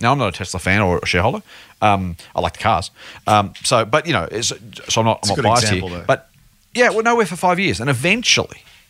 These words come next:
Speaker 1: it started moving. When it did, it went through the roof. Now,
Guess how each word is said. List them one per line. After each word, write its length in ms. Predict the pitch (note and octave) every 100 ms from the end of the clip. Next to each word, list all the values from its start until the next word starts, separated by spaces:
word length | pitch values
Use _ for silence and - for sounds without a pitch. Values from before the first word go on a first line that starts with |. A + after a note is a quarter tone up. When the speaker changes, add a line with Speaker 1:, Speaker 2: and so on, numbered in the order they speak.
| _
Speaker 1:
it 200 | A#2+ - -
started 220 | A2+ G#2
moving. 160 | A2+
When 100 | C#3+ F#3+
it 40 |
did, 80 | F3
it 60 | D3+
went 140 | C3
through 140 | E3+
the 100 | F3+ G#3
roof. 520 | G#3 A#3 D#3+ - - _ -
Now, 300 | C#3 C#3+